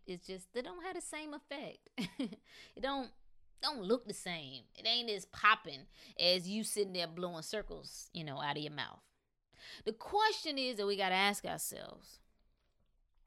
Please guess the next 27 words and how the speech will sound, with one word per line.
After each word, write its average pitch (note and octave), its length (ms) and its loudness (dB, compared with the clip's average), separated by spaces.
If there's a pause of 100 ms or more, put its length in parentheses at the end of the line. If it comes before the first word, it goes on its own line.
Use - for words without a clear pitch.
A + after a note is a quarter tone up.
(140)
because F#3 300 0
we G3 80 2
see G3+ 200 0
what's F3+ 180 0
happening D#3 560 0 (320)
all C#3+ 280 0
over D3 140 -2
the F3+ 60 -2
country. - 600 -8 (280)
This D3+ 200 -10
is D3 140 -8
becoming D3+ 680 -6
more D3+ 380 2
mainstream. B3+ 1300 -2 (420)
This F3+ 260 -4
is E3+ 140 -4
becoming D#3 420 -2
more C#3+ 220 -2
acceptable. A#3+ 1080 4 (240)
We F#3+ 120 -4
see F#3+ 180 -4
different F3 360 -8
states B3 480 6
that F#3 100 0
are D3 80 4
legalizing A3 800 8
it. A3+ 200 -2